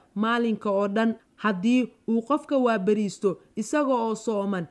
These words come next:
ee safar degdeg ah soo galo inta maalinnimo, uma bannaana inuu afuro. Fiiri aayadda boqol siddeetan iyo shan suuradda Al-Baqara. Qofka aanan awoodin in uu soomo gabow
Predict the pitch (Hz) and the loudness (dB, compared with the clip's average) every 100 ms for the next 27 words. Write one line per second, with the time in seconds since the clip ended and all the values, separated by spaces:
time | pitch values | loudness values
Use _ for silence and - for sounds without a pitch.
0 | _ - 220 214 294 262 226 226 247 233 | _ -6 -4 -2 -4 -4 -4 -2 -2 -2
1 | 214 208 - 254 285 240 220 185 - _ | -4 -6 -2 0 0 0 0 -2 -6 _
2 | - 294 254 226 220 214 214 208 208 208 | 0 0 2 0 0 0 0 0 0 0
3 | 185 - _ - 226 302 220 233 226 214 | -2 -4 _ -2 0 0 -2 -2 -2 -2
4 | 185 160 _ - 254 233 - 190 - 214 | -4 -8 _ -2 0 0 -2 -6 -4 -2
5 | 220 214 - _ 254 285 277 - - 208 | -2 -4 -16 _ 0 2 0 -2 -4 -2
6 | 214 262 220 208 165 - 180 214 220 262 | 0 0 0 -4 -6 -10 -6 -4 -2 -4
7 | 285 226 202 254 277 262 220 214 - 214 | -4 -4 0 0 2 -2 -2 -2 -2 -4
8 | 190 - - - 226 233 269 220 190 - | -4 -10 -12 -4 0 0 -2 -2 -4 -6
9 | _ - 208 180 220 233 233 214 - _ | _ -4 -2 -2 -4 0 0 0 -4 _
10 | - 254 254 220 170 - - 220 220 226 | -4 -4 -4 -6 -8 -10 -6 -2 0 -2
11 | 226 214 214 208 190 180 - - 294 - | -2 0 4 4 2 -4 -8 -2 -2 0
12 | 262 226 - 226 208 202 175 - - 196 | -2 -2 -4 -2 -2 -2 -4 -8 -12 0
13 | 269 269 214 | 2 4 4